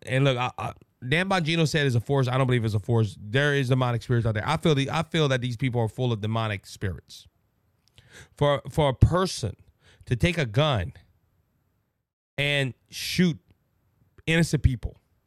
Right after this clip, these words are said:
you have to have, you have to have something wrong with you mentally. Um, on a note, they also released a ten-month-old baby. Who in the heck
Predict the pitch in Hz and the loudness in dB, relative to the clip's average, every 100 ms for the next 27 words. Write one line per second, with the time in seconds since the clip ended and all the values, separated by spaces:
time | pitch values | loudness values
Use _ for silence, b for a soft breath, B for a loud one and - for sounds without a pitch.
0 | _ _ _ _ _ _ _ _ _ _ | _ _ _ _ _ _ _ _ _ _
1 | _ _ _ _ _ _ _ _ 143 156 | _ _ _ _ _ _ _ _ 4 4
2 | 156 151 135 113 147 165 160 135 135 123 | 4 0 0 0 2 2 0 0 0 0
3 | 113 113 113 104 98 90 - - - _ | 0 2 2 0 -2 -4 -6 -16 -20 _
4 | _ _ _ _ _ _ _ _ _ _ | _ _ _ _ _ _ _ _ _ _
5 | _ _ _ _ _ _ 147 156 143 131 | _ _ _ _ _ _ -2 0 0 -2
6 | - 143 139 160 147 135 139 156 - 151 | 0 2 4 4 2 2 2 0 2 2
7 | 139 147 139 123 - 160 151 143 139 - | 2 0 -2 -4 -2 0 0 0 -2 -6
8 | - - 139 131 107 139 117 107 143 254 | -16 -4 0 0 0 -2 -2 -2 -2 -2
9 | 311 151 - 165 | -4 -8 -6 -8